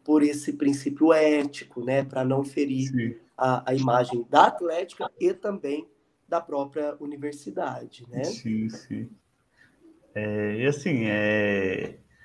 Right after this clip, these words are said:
Speaker 2: quais jogos vocês participam e quais famosos jogos que vocês participam?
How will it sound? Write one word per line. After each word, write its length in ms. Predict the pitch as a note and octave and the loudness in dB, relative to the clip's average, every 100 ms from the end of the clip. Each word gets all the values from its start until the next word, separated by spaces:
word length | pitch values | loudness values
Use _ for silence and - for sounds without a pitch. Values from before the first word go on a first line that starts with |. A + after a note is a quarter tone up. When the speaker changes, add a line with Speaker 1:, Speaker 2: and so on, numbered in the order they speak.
| - - _ _ | -20 -20 _ _
Speaker 2:
quais 300 | D3 D#3+ D#3 | 8 8 8
jogos 440 | D#3 C#3 B2+ B2+ | 6 4 -2 -6
vocês 320 | A#2+ - - | -6 -6 -10
participam 720 | - A#2+ A#2 - A2+ A2+ - A2+ | 2 4 4 0 -2 -2 -2 -2
e 160 | A2+ - | -2 2
quais 280 | A2 A2+ | 2 2
famosos 520 | - B2+ A#2 A#2+ A2+ A2 | -2 0 0 0 0 2
jogos 340 | G#2 G#2 - | 0 -2 -8
que 80 | G#2 | -10
vocês 260 | G2+ G#2 | -8 -10
participam? 720 | G#2 A2 - - G2+ G#2+ C#3 | -4 -4 -4 -6 -4 -4 -6